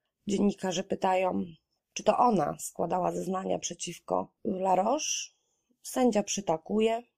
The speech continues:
Mówi też, że dzięki jej zeznaniom było możliwe aresztowanie Bernarda. Konferencja prasowa była fatalnym posunięciem.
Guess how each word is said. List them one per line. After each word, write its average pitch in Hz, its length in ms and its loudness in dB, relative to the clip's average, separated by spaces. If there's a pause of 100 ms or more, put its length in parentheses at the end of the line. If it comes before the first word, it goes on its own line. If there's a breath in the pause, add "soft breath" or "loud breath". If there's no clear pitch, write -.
(220)
Mówi 233 340 4
też, 196 240 0
że 180 360 -4
dzięki 190 340 -2
jej 196 160 2
zeznaniom 185 580 -4
było 185 180 2
możliwe 170 540 -2
aresztowanie 185 640 -2
Bernarda. 240 720 0 (1700)
Konferencja 226 560 -2
prasowa 202 460 -2
była 190 220 -2
fatalnym 190 580 0
posunięciem. 180 880 -6